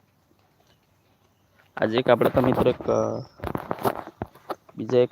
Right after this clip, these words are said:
ભાઈ આવવાના છે. અ, ખેતી લગતી માહિતી આપવાના છે. આંબા પાક માટે, અ, ખાતર અને દવા ઓછા ઉપયોગે કઈ રીતના પાક લેવાનો તે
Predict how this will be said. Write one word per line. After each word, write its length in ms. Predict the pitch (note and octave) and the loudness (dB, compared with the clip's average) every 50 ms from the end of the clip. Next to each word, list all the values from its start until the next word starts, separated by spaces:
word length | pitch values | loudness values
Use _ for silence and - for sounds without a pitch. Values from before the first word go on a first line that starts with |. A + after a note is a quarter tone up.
| - - | 2 2
ભાઈ 120 | A#2 A2 | 2 2
આવવાના 320 | G#2 G2+ G#2+ G#2+ G#2+ G#2+ | 2 0 0 -2 -2 -4
છે. 220 | A2 - - C#3 C#3+ - - - - _ _ _ _ _ _ _ _ _ _ - - | -8 -8 -12 -18 -18 -18 -20 -20 -20 _ _ _ _ _ _ _ _ _ _ -16 -10
અ, 300 | - - - - - - | -8 -8 -6 -6 -6 -8
ખેતી 380 | - _ - C3 - - D#3+ | -8 _ -2 -2 -2 2 2
લગતી 260 | C#3+ C3+ A#2+ _ - A#2+ | 2 2 0 _ -2 -4
માહિતી 320 | A#2 G#2+ A2 A2+ - G#2+ | -4 -4 -4 -6 -8 -8
આપવાના 320 | G2+ _ - G#2 - C3 | -10 _ -10 -10 -10 -10
છે. 320 | B2+ - - A#2+ - _ _ _ _ _ _ _ _ _ _ _ _ _ - | -14 -14 -16 -20 -20 _ _ _ _ _ _ _ _ _ _ _ _ _ -10
આંબા 340 | G#2 G#2 G#2 G#2 A2 A#2 A#2+ | -6 -4 -2 0 6 4 6
પાક 240 | - - A#2 A#2+ - - | 8 8 6 6 6 2
માટે, 320 | A#2 A2+ G#2+ G#2 - A2 C3+ - _ _ _ _ _ _ _ _ _ _ _ - | -2 -2 -2 -2 -4 -6 -6 -6 _ _ _ _ _ _ _ _ _ _ _ -12
અ, 100 | - - G#2+ A2 G#2+ G#2+ A2+ A2 D3+ _ _ | -8 -8 -6 -6 -6 -4 -6 -6 -6 _ _
ખાતર 400 | - - A2 - _ - C3+ C3 B2+ - | -4 -4 -4 -4 _ 2 2 2 2 -2
અને 220 | - C3+ B2 A#2+ | -4 -6 -6 -4
દવા 400 | A#2 A2+ A2+ A#2 B2 B2+ A2+ A#2 C3 _ _ _ _ _ _ _ _ _ _ _ _ - - _ _ _ _ _ _ _ _ _ _ _ _ _ _ _ _ _ _ _ _ _ _ _ _ _ - - _ _ _ _ _ _ - | -2 2 4 6 6 6 6 4 -2 _ _ _ _ _ _ _ _ _ _ _ _ -20 -20 _ _ _ _ _ _ _ _ _ _ _ _ _ _ _ _ _ _ _ _ _ _ _ _ _ -20 -20 _ _ _ _ _ _ 0
ઓછા 480 | B2 B2 B2 - - - F#3+ D3+ D3 C#3+ | 2 2 2 0 2 4 6 6 6 6
ઉપયોગે 520 | C3 A#2 _ - B2+ B2+ B2 A#2 C#3+ F#3+ F3+ | 4 0 _ 0 2 2 2 2 0 -6 -8
કઈ 220 | - - A#2 A2+ | -4 -2 -2 0
રીતના 400 | A2 A#2 A2 - - - - B2+ | 0 -2 -6 -6 -6 -8 -8 -6
પાક 220 | - - A#2 A2 - - | -4 -2 -4 -4 -4 -6
લેવાનો 300 | G#2 G#2+ G#2+ G#2+ G#2+ G#2+ | -10 -8 -8 -6 -8 -8
તે 120 | - - | -8 -10